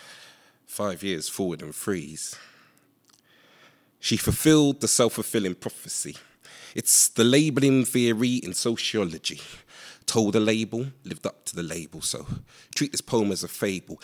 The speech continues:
Let's lay the table. There's life and death in the tongue, but you're the hand that rocks the cradle. So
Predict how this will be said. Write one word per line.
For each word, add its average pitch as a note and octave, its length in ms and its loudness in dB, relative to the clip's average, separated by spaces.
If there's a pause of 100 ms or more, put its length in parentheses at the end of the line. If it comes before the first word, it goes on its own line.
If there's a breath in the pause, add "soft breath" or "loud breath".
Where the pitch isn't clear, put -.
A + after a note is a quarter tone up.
(120 loud breath)
Let's - 220 -4
lay G2+ 180 0
the E2 120 -6
table. F#2 560 -8
There's - 320 -10 (280 loud breath)
life D3 320 2
and C3+ 240 6
death B2 240 0
in A2+ 100 2
the G2+ 100 0
tongue, F#2+ 400 -4
but E2 200 -8 (440 loud breath)
you're G2+ 220 0
the D#2+ 100 -6
hand F#2 300 0
that C#2 80 -10
rocks - 300 -6
the - 100 -8
cradle. E2 520 -4
So - 320 -6